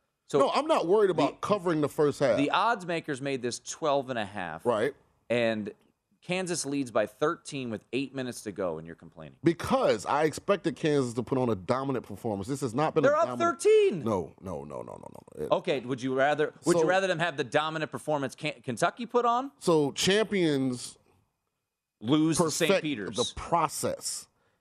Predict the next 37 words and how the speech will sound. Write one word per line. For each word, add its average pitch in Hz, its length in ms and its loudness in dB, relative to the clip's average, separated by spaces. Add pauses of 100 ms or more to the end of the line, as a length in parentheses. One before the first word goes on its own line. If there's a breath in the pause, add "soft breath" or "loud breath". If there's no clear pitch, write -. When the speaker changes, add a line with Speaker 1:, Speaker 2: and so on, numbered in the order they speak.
(160)
Speaker 2:
right? 135 240 0
They 165 80 2
don't 180 140 4
get 175 180 2
caught 156 200 2
up 147 120 -2
in 135 80 2
just 123 220 -2
the 117 80 -4
results, 107 420 0
'cause 113 160 -6
sometimes 185 460 0
the 143 80 0
results 120 500 0
are, 113 560 4 (1160 soft breath)
it's - 100 -4
a 175 40 2
lot 185 140 4
of 156 80 2
variance 143 480 2
sometimes 120 460 0
in 113 60 0
the 113 60 0
results. 101 520 -2 (400 soft breath)
If 117 100 2
you 135 80 4
master 214 360 2
the 151 80 4
process, 165 580 2
then 135 160 0
you 135 80 4
can 110 160 -2
consistently 131 600 0
get 113 120 0
the 104 120 -2
right 104 180 2
result. 90 400 -2